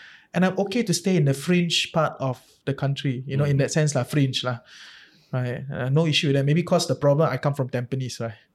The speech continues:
Speaker 2: Ah.
Speaker 1: <laughs> So, lama, Tampines, cannot walk straight.
Speaker 2: <laughs> Yeah,
Speaker 1: Right?
Speaker 2: yeah.
Speaker 1: So that's the iconic part of Tampines, huh? But yeah, I think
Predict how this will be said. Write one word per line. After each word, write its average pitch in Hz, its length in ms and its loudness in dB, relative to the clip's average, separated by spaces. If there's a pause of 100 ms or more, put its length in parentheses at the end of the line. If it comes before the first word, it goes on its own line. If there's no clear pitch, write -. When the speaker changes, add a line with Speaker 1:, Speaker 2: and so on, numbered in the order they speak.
(160)
Speaker 2:
Ah. 175 100 -10
Speaker 1:
<laughs> - 40 -8
So, 233 320 4
lama, 190 500 4
Tampines, 180 560 2
cannot 190 300 4
walk - 160 4
straight. - 340 0 (120)
Speaker 2:
<laughs> 180 120 -4
Yeah, 110 160 2
Speaker 1:
Right? 185 160 6
Speaker 2:
yeah. 202 60 4
Speaker 1:
So 180 180 4
that's 185 160 2
the 165 80 4
iconic 156 460 2
part 131 180 4
of 135 80 -4
Tampines, 139 320 -4
huh? 175 160 -6
But 214 160 2
yeah, 262 240 2
I 175 80 4
think 233 320 2